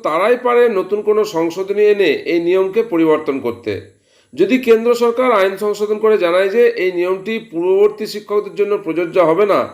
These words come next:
তাহলেই একমাত্র এর থেকে নিষ্কৃতি পাওয়া সম্ভব। অনেকেই রিভিউ পিটিশনের কথা ভাবছেন। উত্তরপ্রদেশ সরকার ইতিমধ্যেই রিভিউ পিটিশন দাখিল করেছেন, কিন্তু আইন বিশেষজ্ঞদের মতে কোনো নতুন এবং উপযুক্ত তথ্য ছাড়া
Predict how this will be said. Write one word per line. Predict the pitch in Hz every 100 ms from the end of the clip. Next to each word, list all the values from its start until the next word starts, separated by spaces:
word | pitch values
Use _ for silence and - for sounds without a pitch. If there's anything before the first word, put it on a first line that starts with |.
| - _ _ -
তাহলেই | 151 196 233
একমাত্র | 247 214 220 220 220 220
এর | 208 180
থেকে | - 190 196
নিষ্কৃতি | 165 165 165 165 180
পাওয়া | 170 160
সম্ভব। | - 139 123 110 92 - _ _ - - -
অনেকেই | 170 233 262 269
রিভিউ | 214 214
পিটিশনের | 254 262 254 247 247
কথা | 208 214 233
ভাবছেন। | 220 226 226 233
উত্তরপ্রদেশ | 214 - 220 208 226 220
সরকার | 214 208 220 220
ইতিমধ্যেই | 190 170 202 202 202 214
রিভিউ | 175 196
পিটিশন | 202 202 208 208 180
দাখিল | 165 202
করেছেন, | 170 165 135 120 110 98 - _ _ -
কিন্তু | 208 233
আইন | 143 151 208
বিশেষজ্ঞদের | 240 220 254 247 262 262
মতে | 247 247 226 165 175
কোনো | 202 208
নতুন | 180 180 - 247 269 262 -
এবং | 214
উপযুক্ত | 214 190 220 226 233
তথ্য | 220 180 -
ছাড়া | 208 220 196